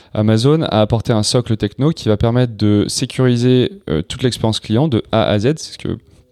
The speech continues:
propose, promet Amazon, et, euh, et donc de standardiser, en fait, cette expérience. Donc de la scaler, et d'être plus gros et, et,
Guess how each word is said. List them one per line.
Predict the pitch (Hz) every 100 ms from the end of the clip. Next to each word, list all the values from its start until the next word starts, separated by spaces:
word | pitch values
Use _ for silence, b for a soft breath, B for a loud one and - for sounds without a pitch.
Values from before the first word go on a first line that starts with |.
| 113 - -
propose, | - 107 117 104 - -
promet | 113 110
Amazon, | 107 104 123 175 - B B B B
et, | - 135 165 165
euh, | 135 110 107 107 104 104 104 123
et |
donc | 117 156
de | 123
standardiser, | - 131 127 123 131 143
en |
fait, | 101 95
cette | - -
expérience. | 104 - 87 - - _ _ _ _ - -
Donc | 117 110
de |
la | 113 104
scaler, | - 113 110 127 160
et |
d'être | 110 101 -
plus | - 107
gros | 107 143 151
et, | 57 - -
et, | 98